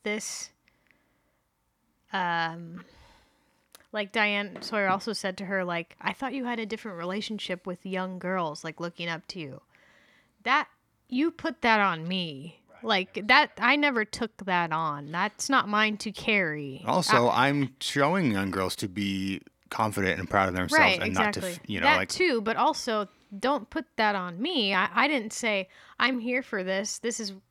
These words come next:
Speaker 2: Right.
Speaker 1: you know?
Speaker 2: Of course.
Speaker 1: It's ridiculous.
Speaker 2: Um, they, they do that to athletes too, and,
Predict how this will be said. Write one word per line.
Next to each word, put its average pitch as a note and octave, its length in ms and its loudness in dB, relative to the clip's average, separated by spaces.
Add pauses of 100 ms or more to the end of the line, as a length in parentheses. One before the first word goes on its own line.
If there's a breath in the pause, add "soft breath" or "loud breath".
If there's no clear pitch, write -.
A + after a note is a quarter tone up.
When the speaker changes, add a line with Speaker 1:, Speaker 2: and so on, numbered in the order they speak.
(180)
Speaker 2:
Right. F#3+ 200 -4
Speaker 1:
you D4+ 80 0
know? D#4+ 260 0 (200)
Speaker 2:
Of - 160 0
course. - 420 4
Speaker 1:
It's B3+ 60 -8
ridiculous. C#4 840 -6 (500)
Speaker 2:
Um, G2+ 560 4
they, D#3 140 2
they D#3+ 120 4
do A#2+ 140 4
that G2+ 160 4
to - 120 0
athletes E2 440 2
too, F2 340 -2
and, F2+ 200 -6